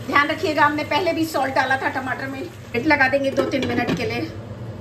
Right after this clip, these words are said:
ये चार आलू मैंने बॉयल करके ले लिए हैं और इन्हें मैंने सिंपल हाथ से ऐसे ब्रेक कर लिया, तोड़ लिया, चाहे तो चाकू से भी काट सकते हैं। ये देखिए,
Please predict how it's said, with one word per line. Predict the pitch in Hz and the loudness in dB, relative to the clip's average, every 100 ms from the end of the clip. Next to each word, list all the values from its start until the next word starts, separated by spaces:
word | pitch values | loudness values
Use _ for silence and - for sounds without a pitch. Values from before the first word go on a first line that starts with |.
| - - - | -10 -10 -2
ये | 311 403 | 0 0
चार | - - - - | 2 4 6 4
आलू | 370 359 | 2 0
मैंने | 359 349 320 | 0 -2 0
बॉयल | 302 302 330 | 0 0 0
करके | 349 359 | -4 -4
ले | 339 | -6
लिए | 320 311 302 | -6 -4 -4
हैं | 330 - - | -6 -8 -12
और | - 392 | -4 -2
इन्हें | 415 381 | -2 -2
मैंने | 370 359 381 | 0 -2 -2
सिंपल | - 370 330 370 392 370 - | -4 -4 -4 -4 -4 -6 -2
हाथ | 330 330 349 | 0 0 -2
से | 415 | -8
ऐसे | 302 294 - 339 277 | -4 -4 -4 -8 -8
ब्रेक | 302 330 330 | -8 -6 -6
कर | 226 | -6
लिया, | 226 254 | -4 -4
तोड़ | - 339 330 | -2 -2 -2
लिया, | 269 269 | 0 -2
चाहे | - 415 381 | -2 -2 -2
तो | 427 440 | -2 -2
चाकू | 294 - | -2 -2
से | 359 | -6
भी | 311 | -6
काट | 311 247 | -2 -4
सकते | - - - 92 | -4 -12 -10 -8
हैं। | - - 294 | -8 -6 0
ये | 330 | 2
देखिए, | 320 311 - | 0 -2 -6